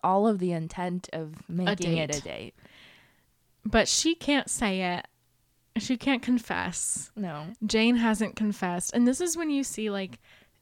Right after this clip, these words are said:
Speaker 2: Jane is just as, like, nervous and, like, questioning about
Speaker 1: Mm-hmm, mm-hmm.
Speaker 2: what this
Speaker 1: The
Speaker 2: actually
Speaker 1: nature of their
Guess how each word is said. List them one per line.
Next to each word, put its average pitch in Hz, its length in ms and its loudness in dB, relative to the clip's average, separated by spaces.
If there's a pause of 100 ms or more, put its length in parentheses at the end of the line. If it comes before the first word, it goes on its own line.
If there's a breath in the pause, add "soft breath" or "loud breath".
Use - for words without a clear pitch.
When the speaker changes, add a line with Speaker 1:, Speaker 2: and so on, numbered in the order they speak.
Speaker 2:
Jane 208 300 2
is 233 180 0
just 185 280 -4
as, 196 160 -2
like, 190 180 -2
nervous 180 640 -2
and, 190 120 0
like, 185 220 -6
questioning 185 760 -2
about 208 380 4
Speaker 1:
Mm-hmm, 190 420 0
mm-hmm. 185 300 2
Speaker 2:
what 190 160 0
this 190 160 -2
Speaker 1:
The - 80 -2
Speaker 2:
actually 190 360 2
Speaker 1:
nature 196 140 2
of 175 80 2
their 170 180 2